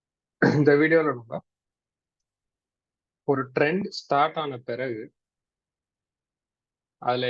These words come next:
எப்படி in between of the trend, ஒருவேளை இந்த ட்ரெண்ட் ஸ்டார்ட் ஆகுறப்ப இந்த ட்ரேடை மிஸ் பண்ணிட்டோம் அப்படின்னா ரீஎன்ட்ரி எங்க எடுக்கிறது, அதாவது இண்டெக்ஸ் ஆப்ஷன்ஸ், அதுவும் குறிப்பா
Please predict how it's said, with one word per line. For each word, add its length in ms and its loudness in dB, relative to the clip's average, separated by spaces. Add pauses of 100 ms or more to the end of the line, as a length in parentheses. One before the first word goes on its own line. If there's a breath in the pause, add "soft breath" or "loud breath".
எப்படி 240 -4 (920)
in 80 -6 (140)
between 380 -4
of 120 -18
the 140 -8
trend, 220 -10 (100)
ஒருவேளை 300 0
இந்த 160 0
ட்ரெண்ட் 300 -2
ஸ்டார்ட் 360 0
ஆகுறப்ப 360 -8
இந்த 140 -10 (160)
ட்ரேடை 300 -6
மிஸ் 200 -16
பண்ணிட்டோம் 380 -2
அப்படின்னா 280 -12 (680)
ரீஎன்ட்ரி 480 2 (100)
எங்க 200 -6
எடுக்கிறது, 380 -12 (840)
அதாவது 300 0
இண்டெக்ஸ் 320 -4 (140)
ஆப்ஷன்ஸ், 420 -6 (920)
அதுவும் 260 -2
குறிப்பா 260 -4